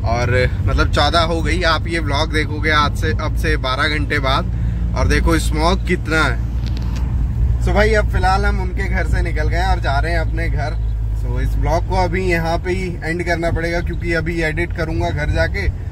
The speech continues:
और कल सुबह आप ये vlog देखोगे। So end करते हैं इस vlog को। I hope आपको ये vlog पसंद आया होगा। पसंद आया तो please like करना, चैनल पर नए हो तो subscribe करना।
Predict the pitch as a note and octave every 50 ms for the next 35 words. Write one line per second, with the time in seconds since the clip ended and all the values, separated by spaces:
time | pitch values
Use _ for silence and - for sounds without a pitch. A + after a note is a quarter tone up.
0 | - - - B2 - - D#3 D#3+ D#3 - E3+ D#3+ E3+ F3 E3 E3 D#3+ - E3+ E3+
1 | E3 D3+ D3+ D3 D3+ D#3+ D#3+ D3 C#3+ C3+ - - E3+ E3 E3+ E3 C3+ - - -
2 | - - - - - - - - - C#3+ D3 D#3+ D#3 C#3 - - - D#3 E3 F#3+
3 | F#3+ G#3 G#3 F#3 - G#3 G#3 G#3 G3 F3 E3+ E3 E3+ F#3 - - G#3 G#3 G3 F3
4 | - D3 D3+ D#3 D#3+ F3 F#3+ F#3+ G3+ F#3+ F#3 - - G3 G3 G3 E3+ D#3+ D#3+ E3
5 | F3+ - - E3 E3 E3+ F#3 F#3 F3+ F3+ F3 F3+ F3+ E3+ - G3+ F#3+ - - -
6 | - - - - - - - - - - - - - - - - - - - -
7 | - - D3 D3 - F#3+ F#3 F#3 F#3 G3 F#3+ - F#3+ F3+ - D#3+ E3 F3 F#3 E3
8 | D#3 D#3 D3+ D#3 - - F#3 F3 F3 F3+ F3+ E3 - - - - - D3 C#3 D3+
9 | D3+ C#3+ D#3+ D#3+ D3 C#3+ C#3+ D3+ D3+ D3+ D3 D3+ D3 C#3+ D3 B2+ - - C#3 C3+
10 | C#3 C#3+ - D3+ C#3+ C#3+ D3 D#3